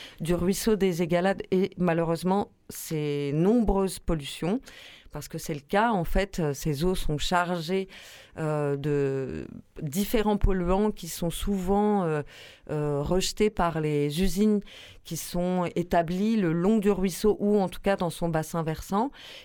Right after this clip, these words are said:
Et le Capri Sun, en fait, il vient raconter, euh, l'histoire de l'agroalimentaire et l'histoire d'un triptyque un peu particulier, mais ça, il faudra venir, euh, dans la balade pour, euh, comprendre le lien entre le Capri Sun,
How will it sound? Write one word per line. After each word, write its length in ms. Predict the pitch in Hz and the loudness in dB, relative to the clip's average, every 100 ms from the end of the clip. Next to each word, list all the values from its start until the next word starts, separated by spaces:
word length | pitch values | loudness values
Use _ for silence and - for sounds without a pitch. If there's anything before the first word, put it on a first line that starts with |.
| - | 0
Et 100 | 226 | 4
le 100 | 214 | 4
Capri 340 | - 202 - 214 | 2 0 0 0
Sun, 280 | 254 277 | 2 4
en 80 | 269 | 4
fait, 360 | - 247 - - | 4 0 0 -6
il 80 | 170 | -4
vient 340 | 170 220 233 | 0 2 2
raconter, 800 | 208 202 - 208 196 214 220 277 - - - - - | 0 -2 0 0 0 2 2 0 -6 -18 -20 -10 -4
euh, 640 | 175 165 160 160 165 160 156 - - | 0 2 0 0 0 -2 -6 -8 -2
l'histoire 420 | 190 - 262 233 | 0 4 2 4
de 80 | 185 | 4
l'agroalimentaire 1400 | 180 185 208 233 220 185 185 175 170 170 180 233 - - - - - - - | 4 4 4 4 2 2 2 0 0 -2 -2 -4 -10 -18 -20 -20 -20 -14 0
et 180 | 226 254 | 2 4
l'histoire 460 | 220 214 - 247 196 | 2 0 0 0 2
d'un 160 | 170 | 0
triptyque 540 | - 247 240 - 240 196 | 0 -2 -2 -4 -2 -2
un 100 | 180 | 0
peu 160 | 262 | 0
particulier, 840 | 262 233 - 190 196 160 175 240 - | 0 -2 -4 -2 0 2 2 0 -2
mais 160 | 180 160 | -6 -2
ça, 240 | 208 208 | 0 0
il 40 | |
faudra 360 | 196 170 165 156 | 0 -2 -2 0
venir, 240 | 185 220 214 | 2 2 2
euh, 220 | 185 170 | 0 0
dans 180 | 160 175 | 0 0
la 120 | 185 | 0
balade 320 | 175 185 190 - | 0 0 -2 0
pour, 280 | 170 156 | 0 2
euh, 120 | 147 135 - - - | 0 -2 -10 -20 -16
comprendre 720 | - 269 254 - 240 226 185 180 | 0 2 4 2 4 2 2 2
le 160 | 190 | 2
lien 440 | 190 190 196 226 269 - - - | 2 2 0 0 -4 -14 -18 -4
entre 560 | 196 196 - 180 160 - | -2 -2 -4 -4 -4 -6
le 140 | 151 | -8
Capri 380 | 151 220 - 226 | -4 -4 -2 -6
Sun, 420 | - 196 208 302 | -4 -2 0 0